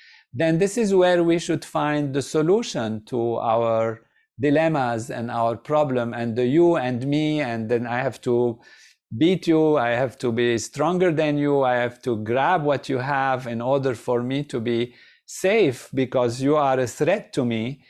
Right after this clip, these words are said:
You know, this is, uh, this is also, uh, has a very important implication. So the assumption of what reality is can have very important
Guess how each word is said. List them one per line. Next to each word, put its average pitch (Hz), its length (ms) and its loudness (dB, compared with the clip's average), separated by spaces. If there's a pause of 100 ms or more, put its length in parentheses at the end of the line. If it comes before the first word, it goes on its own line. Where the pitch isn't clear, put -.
(240)
You 160 140 -4
know, 127 180 0
this 156 340 -2
is, 151 600 -2
uh, 131 160 0
this 131 240 -6
is 139 160 -4
also, 143 640 0
uh, 127 240 -4
has 160 320 0
a 143 60 0
very 151 480 2
important 143 760 -4
implication. 117 920 -4
So 135 340 0 (400)
the 151 160 0
assumption 196 720 0
of 147 240 -2
what 156 240 2
reality 156 640 2
is 120 540 2 (800)
can 175 200 2
have 175 500 0 (200)
very 170 360 2
important 143 1040 -2